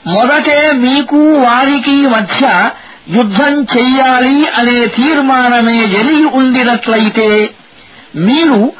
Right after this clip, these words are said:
తప్పకుండా ఈ సందర్భంలో ఆ తీర్మానాన్ని పాటించకుండా దాటవేసి ఉండేవారు. కాని జరిగింది ఏదో, అది అల్లాహ్ తాను తీసుకున్న నిర్ణయాన్ని అమలుపరచటానికి జరిగింది.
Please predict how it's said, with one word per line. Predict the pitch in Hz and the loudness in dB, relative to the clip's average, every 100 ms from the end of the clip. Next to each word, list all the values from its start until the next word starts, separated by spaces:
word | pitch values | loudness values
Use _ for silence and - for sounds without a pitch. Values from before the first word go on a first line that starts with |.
| - - 202 | -16 -4 -4
తప్పకుండా | 208 320 311 277 254 233 220 | -2 -2 0 0 2 0 0
ఈ | - 233 226 | 0 0 0
సందర్భంలో | 196 202 269 262 202 233 226 214 220 240 - - - | 0 0 0 0 0 2 2 2 0 -2 -12 -20 -8
ఆ | 170 208 220 - | -2 -2 -2 0
తీర్మానాన్ని | 247 302 247 226 214 202 190 185 190 247 - - 185 | 0 2 0 0 0 0 0 0 0 -2 -4 -8 -2
పాటించకుండా | 202 220 302 285 262 247 233 214 196 185 | -2 0 -2 -2 -2 -2 -2 0 0 0
దాటవేసి | 175 196 247 262 240 226 214 | 0 0 0 0 2 0 -2
ఉండేవారు. | 196 196 185 175 160 143 113 - - - - - - - | -2 0 0 2 2 0 -4 -12 -20 -20 -20 -20 -20 -8
కాని | 165 196 226 190 190 262 - - | -4 0 0 0 0 -2 -6 -16
జరిగింది | 131 196 247 311 285 262 240 185 | -6 -2 0 2 2 2 0 -2
ఏదో, | 214 220 254 302 - - - | 0 2 2 2 0 -8 -6
అది | 196 254 285 226 233 - - | -2 2 2 0 -2 -8 -4
అల్లాహ్ | 202 269 247 190 226 262 - - - | 0 2 2 2 2 0 -6 -12 -4
తాను | 220 254 262 240 | -2 0 0 0
తీసుకున్న | 254 320 339 320 285 254 233 | 2 2 2 0 0 0 0
నిర్ణయాన్ని | 208 208 262 269 233 214 202 196 | 0 0 0 0 0 0 0 -2
అమలుపరచటానికి | 185 180 262 311 269 254 240 233 220 208 202 190 175 240 | -2 -2 0 0 0 0 0 -2 0 0 0 -2 -2 -2
జరిగింది. | 247 208 269 247 190 143 | 0 0 0 0 -2 -6